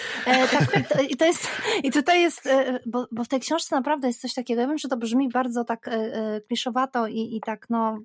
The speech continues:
no, dzisiaj się w ogóle tak nie mówi, ale po pierwsze, to jest taka książka, e, która opisuje, mm,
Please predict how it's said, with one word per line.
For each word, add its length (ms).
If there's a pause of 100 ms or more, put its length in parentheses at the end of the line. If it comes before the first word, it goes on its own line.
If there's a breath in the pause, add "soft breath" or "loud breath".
no, 460 (300 loud breath)
dzisiaj 240
się 160
w 60
ogóle 180
tak 240
nie 100
mówi, 320
ale 240
po 120
pierwsze, 520
to 100
jest 360
taka 220
książka, 580 (360 loud breath)
e, 120
która 340
opisuje, 1000 (480)
mm, 440